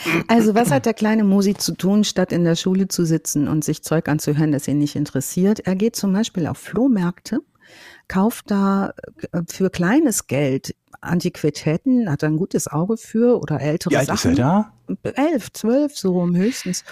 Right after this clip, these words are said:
Speaker 1: Und, ähm,
Speaker 2: Geschäftssinn,
Speaker 1: latscht
Speaker 2: ne?
Speaker 1: los, hat ein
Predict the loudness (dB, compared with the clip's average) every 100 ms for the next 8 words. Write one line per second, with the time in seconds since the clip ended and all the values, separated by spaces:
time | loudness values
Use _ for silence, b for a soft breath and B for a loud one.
0 | B B B -4 0 2 0 0 0 0
1 | -2 -2 -2 2 2 2 0 2 4 4
2 | 2 -2 -8 -6